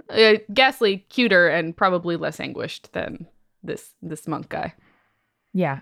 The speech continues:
Speaker 2: I, uh, I get why the anguish exists now. Though, again, like, having a human head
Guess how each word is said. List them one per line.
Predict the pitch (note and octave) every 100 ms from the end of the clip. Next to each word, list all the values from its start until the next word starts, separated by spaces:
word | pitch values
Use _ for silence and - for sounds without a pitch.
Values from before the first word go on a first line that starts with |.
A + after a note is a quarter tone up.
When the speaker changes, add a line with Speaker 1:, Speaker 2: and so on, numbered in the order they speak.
| -
Speaker 2:
I, | F3+ F3+
uh, | E3+ E3+ -
I | F3
get | D#3+ F#3+ F#3 F3+
why | E3 E3+ D#3+ E3
the | D#3 E3
anguish | E3 D#3+ D#3+
exists | D#3+ D#3+ D3+ - -
now. | D#3 C3+ A#2+ A2 -
Though, | E3 E3
again, | G3+ A#3 A3+ F3
like, | D3+ D3+
having | - A3 A3+
a | G#3
human | - A3+ G#3
head | F#3+ F#3 E3 D3+